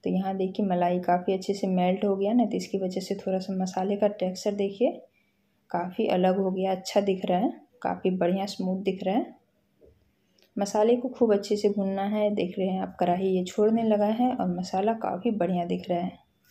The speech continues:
इसके बाद डाल देना है इसमें कटहल, और कटहल और मसाले के साथ इसको ना दो मिनट तक पकाना है लो फ्लेम पे, ताकि मसाले का फ्लेवर ना कटहल के अंदर तक जाए।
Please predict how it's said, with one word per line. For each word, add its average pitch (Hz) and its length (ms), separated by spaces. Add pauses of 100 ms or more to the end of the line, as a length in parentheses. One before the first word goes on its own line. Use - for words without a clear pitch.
(760)
इसके 233 260
बाद 233 220
डाल 185 260
देना 185 220
है 185 160
इसमें 180 300
कटहल, 220 440
और 185 280
कटहल 208 360
और 185 160
मसाले 190 420
के 220 100
साथ 196 240
इसको 190 200
ना 208 140
दो 196 240
मिनट 214 300
तक 254 200
पकाना 180 360
है 180 180
लो 196 200
फ्लेम 208 300
पे, 269 160 (1500)
ताकि 180 320
मसाले 190 440
का 220 180
फ्लेवर 196 400
ना 233 160
कटहल 202 340
के 233 140
अंदर 185 380
तक 180 180
जाए। 180 360